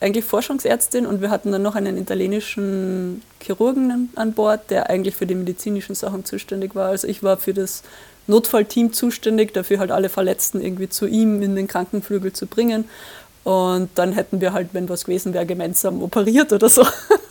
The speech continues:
<laughs> Aber tatsächlich das, das Schlimmste, was wir gehabt haben, waren Zahnprobleme. Also, ähm, wir hatten einige Leute, die, die Zahnprobleme hatten, tatsächlich trotz diesen Voruntersuchungen.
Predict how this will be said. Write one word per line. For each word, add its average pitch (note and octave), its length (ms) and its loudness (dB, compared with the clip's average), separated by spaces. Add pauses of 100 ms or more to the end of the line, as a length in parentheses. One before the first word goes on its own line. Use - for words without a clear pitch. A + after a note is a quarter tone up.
<laughs> - 560 -8
Aber A#3 260 4
tatsächlich A#3+ 420 0
das, - 200 -6 (140)
das - 180 4
Schlimmste, A#3 400 4
was G#3 160 4
wir G3+ 100 2
gehabt - 360 -2
haben, G3 240 4
waren F#3 260 0
Zahnprobleme. G3 1000 0
Also, G3 300 -4 (520)
ähm, G3 400 0
wir F#3+ 100 -2
hatten G3+ 260 0
einige A3 600 2
Leute, G3+ 340 0
die, F#3+ 220 -2
die G3 200 -8
Zahnprobleme F3+ 680 -4
hatten, F#3 240 -4
tatsächlich F#3+ 480 -4
trotz - 240 -2
diesen G#3 220 -2
Voruntersuchungen. G3 880 0